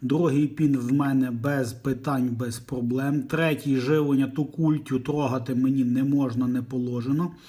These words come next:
Відповідно, щоб десь тут нічого не відпаялося, не відламалося, я цей дріт вивожу в протилежну сторону. І він піде позаду, і аж тут я його собі припаяю.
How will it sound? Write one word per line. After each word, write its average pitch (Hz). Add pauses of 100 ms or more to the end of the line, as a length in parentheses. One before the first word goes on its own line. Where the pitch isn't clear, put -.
(480)
Відповідно, 147
щоб 143
десь 147
тут 147
нічого 147
не 143
відпаялося, 143
не 135
відламалося, 131
я 143
цей 139
дріт 135
вивожу 135
в 120
протилежну 127
сторону. 127 (600)
І 139
він 151
піде 147
позаду, 143
і 139
аж 135
тут 151
я 147
його 135
собі 131
припаяю. 131